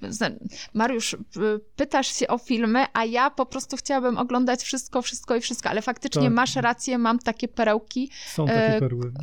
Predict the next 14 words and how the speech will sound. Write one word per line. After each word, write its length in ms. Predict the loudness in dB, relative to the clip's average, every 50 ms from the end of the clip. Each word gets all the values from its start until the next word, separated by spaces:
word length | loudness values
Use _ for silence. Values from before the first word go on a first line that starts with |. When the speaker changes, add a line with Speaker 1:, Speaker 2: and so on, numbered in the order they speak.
| 2
Speaker 2:
Mhm. 480 | 4 4 6 6 4 4 2 2 0 -2
Speaker 1:
których 420 | -4 -6 -4 -2 0 0 0 0
już 160 | -2 -2 0
nie 100 | 2 2
mogę 180 | 2 2 0 0
się 140 | -2 -2 -2
doczekać. 640 | -2 -2 -4 -4 -6 -6 -4 -6 -6 -6 -6 -10 -12 -12 -16 -20 -20 -20 -12 -4 2
Speaker 2:
E, 40 | 4 6 6 6 4 0 -6 -20 -20 -20 -20 -20 -12 -6
i 100 | -4 -4
które, 840 | -4 -6 -8 -16 -12 -2 4 6 6 8 8 6 6 6 4 4 2 2
y, 280 | 2 4 4 4 2 0 -2 -2
polecamy, 680 | 0 2 2 4 2 0 0 2 2 4 6 6 4 4
ponieważ, 500 | 4 4 4 4 4 2 2 0 -4 -2
y, 380 | 2 6 8 8 8 8 6